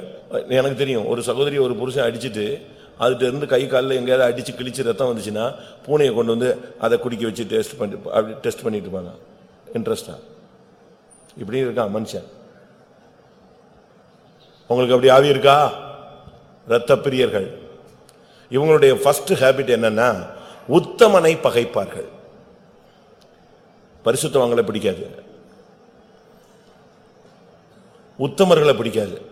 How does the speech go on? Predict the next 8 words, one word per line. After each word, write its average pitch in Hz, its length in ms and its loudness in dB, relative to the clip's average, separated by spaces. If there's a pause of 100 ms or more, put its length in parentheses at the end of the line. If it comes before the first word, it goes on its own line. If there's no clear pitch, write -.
(2000)
ஆவிக்குரியவர்களை 143 680 0
பிடிக்காது. 101 440 -2 (1800)
நான் 117 240 0
சொல்லல, 104 280 0 (360)
பைபிள் 120 220 0
சொல்லுது. 98 300 -6 (380)
இரத்த 113 300 2
பிரியர் 127 460 4